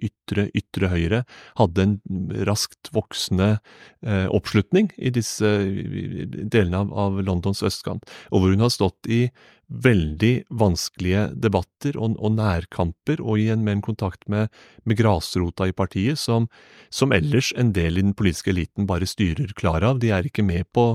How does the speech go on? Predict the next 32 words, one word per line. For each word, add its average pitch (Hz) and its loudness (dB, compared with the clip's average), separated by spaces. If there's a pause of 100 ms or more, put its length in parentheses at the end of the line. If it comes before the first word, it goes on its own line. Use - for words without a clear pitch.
(180)
på 117 2
den 101 2
slags, - -4
men 113 2
hun 95 2
har 107 0 (400)
s-, - -14
gått - -6 (100)
tvers 98 0
gjennom 87 2
det 107 0
med, 110 0
med 101 -2 (160)
veldig 90 0
integritet, 113 -2 (420)
og 110 -2
har 104 4
kommet 82 -2
ut 92 -2
med, 104 0
med, 104 2 (640)
hva 92 2
skal 110 2
man 107 2
si, 123 4
med, 107 2
med 110 4
ganske, 107 0
et, - -8
en, 107 0
en, 107 2 (160)
ehm, 104 4